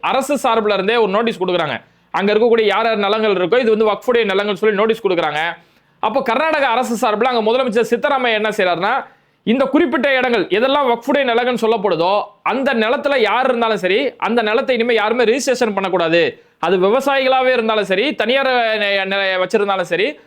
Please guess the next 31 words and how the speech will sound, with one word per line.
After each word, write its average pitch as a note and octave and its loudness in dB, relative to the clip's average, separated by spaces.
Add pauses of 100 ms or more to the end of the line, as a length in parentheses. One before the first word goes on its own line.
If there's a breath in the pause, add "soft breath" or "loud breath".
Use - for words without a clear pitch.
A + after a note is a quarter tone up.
(140)
அவங்க A3+ 0
யாரும் A#3 0
ரிஜிஸ்ட்ரேஷன் A#3+ 2
செய்யக்கூடாது, G3+ 0
அந்த G#3 0
ரிஜிஸ்ட்ரேஷனை A#3+ 2
நிறுத்தி A#3 0
வைக்கணும் G3 0
அப்படின்னு F3+ -2
சொல்லி F3+ 0 (400 soft breath)
கர்நாடக C4 -2
அரசு A3 -2
சார்புல G3 0
ஒரு F3 2
அறிக்கை F#3 0
ஒண்ணு E3 0
கொடுக்குறாங்க. C3+ -2 (540 loud breath)
இப்படி C4+ 0
ஒரு C4+ 2
அறிக்கை B3 0
கொடுத்த A#3+ 0
உடனே, G#3 0
உடனே A#3+ 2
அங்க G#3 0
பாஜக A3+ 0
பெரிய G#3 0
அளவுல G#3 2
ஒரு G3+ 2
ஆர்ப்பாட்டத்தை F#3 -2
கையில E3+ 0
எடுக்கிறாங்க. C3+ -2